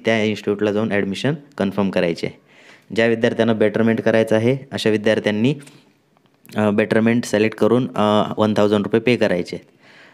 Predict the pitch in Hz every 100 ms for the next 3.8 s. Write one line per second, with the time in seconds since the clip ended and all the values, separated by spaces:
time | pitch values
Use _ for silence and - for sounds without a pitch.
0 | _ - 98 107 110 120 117 107 110 110
1 | 110 113 110 104 107 110 104 104 104 107
2 | 104 107 101 98 101 104 101 - 107 107
3 | 104 107 98 117 - 101 101